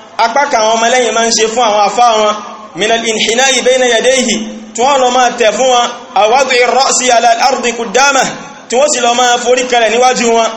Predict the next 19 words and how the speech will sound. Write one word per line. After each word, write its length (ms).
"aw 280
takbili 440
al-ardi 400
bayna 220
yadayhi," 500
àbí 220
tí 120
wọ́n 160
lọ 120
máa 220
ṣe 160
kí 120
ni 80
o, 140
tí 100
wọ́n 120
lọ 100
máa 160
kí 160